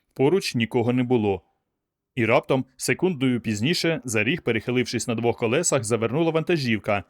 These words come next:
проїхала на червоне світло й, гуркочучи, помчала вгору Бродвеєм. Якби не попередження, я б, напевно, загинув. Усі ви чули подібні історії, чи не так? Про дивний голос, що попередив тітку Мінні,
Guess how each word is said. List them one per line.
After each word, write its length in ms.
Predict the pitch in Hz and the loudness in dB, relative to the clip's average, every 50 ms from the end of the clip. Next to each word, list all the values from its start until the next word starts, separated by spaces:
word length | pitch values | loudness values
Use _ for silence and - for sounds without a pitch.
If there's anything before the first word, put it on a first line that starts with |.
| _ _ _ _ _ _ | _ _ _ _ _ _
проїхала 500 | - 123 113 127 175 175 - 123 107 107 | -2 -2 0 0 -2 -2 -2 -2 -2 -2
на 80 | 107 107 | -4 -4
червоне 380 | - - 104 120 165 156 120 | -4 -4 -2 0 0 0 0
світло 360 | - - 165 180 175 - 165 151 | -2 -2 -2 -4 -2 -2 -2 -2
й, 60 | 110 | -2
гуркочучи, 640 | 98 110 - - 143 151 156 - 147 139 - 151 - | -2 -4 -4 -2 -2 -2 0 0 -4 -2 -2 -2 -2
помчала 480 | - 117 110 107 - 123 120 131 135 | 0 0 0 0 0 0 0 0 0
вгору 300 | 120 95 113 110 110 113 | -2 -2 -2 0 0 -2
Бродвеєм. 600 | 101 117 123 113 104 110 101 95 95 95 92 90 - _ _ _ _ _ _ _ _ _ _ _ _ _ _ _ _ _ - | -2 -2 -4 -2 0 0 0 0 -2 -4 -6 -8 -12 _ _ _ _ _ _ _ _ _ _ _ _ _ _ _ _ _ -2
Якби 280 | 120 120 110 104 123 | -2 0 0 0 0
не 100 | 117 110 | -2 0
попередження, 720 | - 120 101 - 113 143 185 - - 165 160 160 160 156 - _ _ _ | -2 -2 -2 0 0 0 0 0 -2 -2 -2 -2 -2 -2 -6 _ _ _
я 200 | 120 107 117 156 | -4 -2 0 0
б, 80 | 156 160 | 0 -2
напевно, 600 | 160 156 - 165 156 151 147 147 147 143 135 - | -4 -2 0 0 0 0 2 0 0 0 -2 -4
загинув. 640 | 131 120 135 165 160 170 151 113 104 101 95 92 90 - _ _ _ _ _ _ _ _ _ _ _ _ _ _ _ _ _ _ _ _ _ | -6 -4 -2 -2 0 0 0 -2 -2 -2 -4 -6 -10 -14 _ _ _ _ _ _ _ _ _ _ _ _ _ _ _ _ _ _ _ _ _
Усі 260 | 180 202 - - 202 143 | 0 0 2 4 4 2
ви 100 | 117 110 | 2 0
чули 260 | - - 120 113 110 | 0 0 0 0 0
подібні 380 | - 123 113 110 110 104 113 | -2 -2 -2 -2 -2 -2 -4
історії, 640 | 117 - 123 - - - 123 110 104 104 98 98 95 - _ _ _ _ _ _ | -4 -4 -6 -6 -4 -2 -2 0 0 -2 -4 -4 -6 -8 _ _ _ _ _ _
чи 160 | - - 117 | -6 -2 -2
не 120 | 113 110 | -2 0
так? 280 | - 156 185 - - _ _ _ _ _ _ _ _ _ _ _ _ - | 0 0 0 0 -2 _ _ _ _ _ _ _ _ _ _ _ _ -4
Про 140 | 131 123 107 | -2 0 0
дивний 280 | 113 165 202 214 165 | 2 2 2 2 0
голос, 380 | 117 113 123 135 131 139 135 - | 2 2 2 4 4 2 0 0
що 140 | - 131 - | -2 -4 -4
попередив 480 | 123 104 - 123 123 123 120 123 113 | -2 -2 0 0 0 0 0 -2 -2
тітку 300 | - 131 110 - - 123 | -2 -4 -4 -2 -4 -2
Мінні, 440 | 123 123 123 120 120 117 113 110 | 0 0 0 0 0 0 0 -2